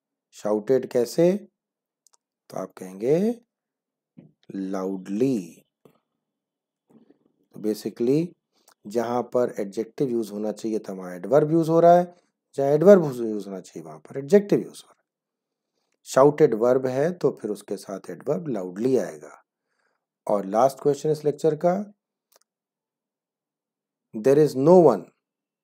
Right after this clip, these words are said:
whom I esteem।" एस्टीम माने इज्जत करना। whom यहाँ सही है क्योंकि सब्जेक्ट से पहले लगा है तो whom सही है। तो कोई ऐसा आदमी नहीं जिसको मैं ज़्यादा इज्जत देता हूँ। एस्टीम वर्ब है तो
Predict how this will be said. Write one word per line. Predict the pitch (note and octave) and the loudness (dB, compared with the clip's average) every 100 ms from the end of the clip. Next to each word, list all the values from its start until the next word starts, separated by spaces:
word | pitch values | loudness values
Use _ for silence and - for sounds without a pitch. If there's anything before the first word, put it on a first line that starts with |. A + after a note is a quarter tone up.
| _ _ _ - | _ _ _ 0
whom | C#3 D3 D3 A#2+ | 2 2 0 -2
I | B2 C3+ B2+ A#2+ | 2 2 0 -4
esteem।" | - - D3 B2 F2 D2 _ _ _ _ _ _ _ _ _ _ _ _ - | -8 -4 -2 -2 -4 -10 _ _ _ _ _ _ _ _ _ _ _ _ -14
एस्टीम | G#2+ - A#2+ | -12 -8 -6
माने | A2+ C#3 E3+ | -4 -4 0
इज्जत | D3 B2+ C3+ - | 0 2 0 -2
करना। | G2+ F2 D#2+ - _ _ _ _ _ - | -10 -10 -16 -20 _ _ _ _ _ 2
whom | D3+ D#3 | 4 6
यहाँ | D3+ D3+ | 4 4
सही | D3 D3+ E3+ | 4 4 4
है | F3 | 2
क्योंकि | D#3+ D3 E3 | 0 -2 -6
सब्जेक्ट | - G#2 B2+ B2+ | -6 -4 -2 -4
से | C3 | -6
पहले | - A2 A2+ | -6 -4 -4
लगा | A2 B2 | -2 -2
है | E3 | -2
तो | F#3 D#3+ | -2 -2
whom | D#3 D3+ | -2 -2
सही | F3 A2 | -2 -2
है। | - _ _ _ - - - _ _ - | -6 _ _ _ -20 -20 -20 _ _ -8
तो | |
कोई | - D#3 F3+ | -2 4 6
ऐसा | F3 E3 D3+ | 6 6 4
आदमी | C3+ D3 | 2 2
नहीं | E3+ | 0
जिसको | D3 C3+ - D3+ | -2 -2 0 2
मैं | D3+ D#3 | 2 2
ज़्यादा | C3 A#2 C3+ | 2 2 4
इज्जत | C3 A2+ B2+ | 4 4 0
देता | A2+ A2 - | 0 -2 -2
हूँ। | A2 A2+ - | -6 -4 -4
एस्टीम | B2+ - D#3+ E3 D#3+ | -4 -4 -2 2 6
वर्ब | D3+ D#3+ | 6 6
है | D3+ E3 - _ _ _ _ _ _ _ _ - | 2 -6 -8 _ _ _ _ _ _ _ _ -2
तो | B2+ C3 C3+ C#3+ C#3+ - | 2 4 6 6 2 -4